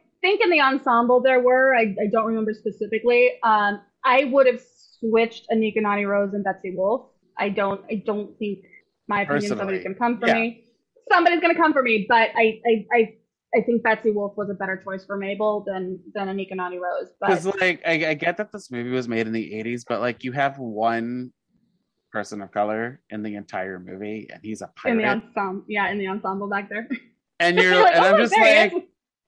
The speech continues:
Speaker 2: I'm just like, mm, I, mm,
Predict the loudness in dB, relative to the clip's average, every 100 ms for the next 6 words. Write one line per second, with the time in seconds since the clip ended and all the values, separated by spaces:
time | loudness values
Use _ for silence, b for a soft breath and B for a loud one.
0 | _ -6 -4 -4 0 2 2 0 _ -16
1 | -14 -12 -12 -12 -16 -20 _ _ _ _
2 | -2 -2 -4 -18 _ _ _ _ -16 -14
3 | -14 -14 -14 -14 -14